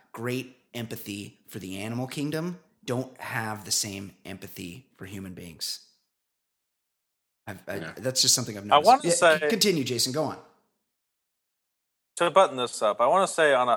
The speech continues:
Speaker 3: a popular local slash national show,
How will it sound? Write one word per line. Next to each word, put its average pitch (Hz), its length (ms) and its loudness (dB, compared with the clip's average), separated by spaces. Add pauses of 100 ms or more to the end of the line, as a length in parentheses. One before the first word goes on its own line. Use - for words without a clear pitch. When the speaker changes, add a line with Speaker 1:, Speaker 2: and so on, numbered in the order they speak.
Speaker 3:
a 113 40 0
popular 120 680 4
local 110 680 0
slash 107 420 2
national 110 440 -2
show, 104 520 2